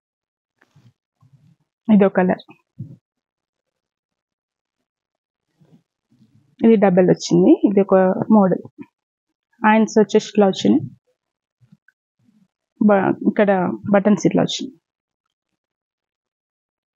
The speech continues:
వైలెట్ కలర్ డిజైన్ హ్యాండ్స్,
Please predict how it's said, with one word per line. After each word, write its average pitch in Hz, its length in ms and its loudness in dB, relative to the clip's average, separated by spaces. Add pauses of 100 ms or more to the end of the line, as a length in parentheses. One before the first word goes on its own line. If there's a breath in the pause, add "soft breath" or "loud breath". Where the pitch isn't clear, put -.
(160)
వైలెట్ 202 420 0
కలర్ - 260 -4 (3750)
డిజైన్ 202 300 2
హ్యాండ్స్, 190 280 -2